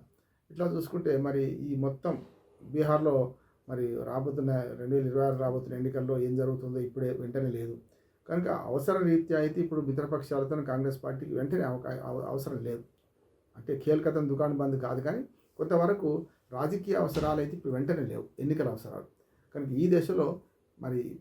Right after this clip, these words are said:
ప్రభుత్వాన్ని నడిపే క్రమంలో ఉన్న ప్రభుత్వాలతో ఎట్లా నడుపుదామని, అట్లాగే ఉన్నాయే మూడు రాష్ట్రాలు, తొమ్మిదో మూడు పో-, ఊడిపోయే ముక్కులాగా ఉన్న రాష్ట్రాలు పోయినాయి. ఈ హిమాచల్ ప్రదేశ్,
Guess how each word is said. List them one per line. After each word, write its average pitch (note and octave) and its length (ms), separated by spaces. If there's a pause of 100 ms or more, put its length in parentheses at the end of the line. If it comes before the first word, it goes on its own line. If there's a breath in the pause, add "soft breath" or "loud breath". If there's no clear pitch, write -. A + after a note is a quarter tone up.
(100)
ప్రభుత్వాన్ని D#3+ 540
నడిపే C#3 280
క్రమంలో C3 600
ఉన్న C#3+ 200
ప్రభుత్వాలతో C3 640
ఎట్లా A#2+ 260
నడుపుదామని, A#2 580 (340 soft breath)
అట్లాగే D3+ 340
ఉన్నాయే C#3 360
మూడు C#3 220
రాష్ట్రాలు, C3 460 (180)
తొమ్మిదో C#3 360
మూడు C3 260
పో-, B2 400 (320 soft breath)
ఊడిపోయే C#3+ 280
ముక్కులాగా C3+ 600
ఉన్న B2+ 160
రాష్ట్రాలు C3+ 340
పోయినాయి. C3 420 (440 soft breath)
ఈ B2+ 160
హిమాచల్ C#3 500
ప్రదేశ్, C#3 340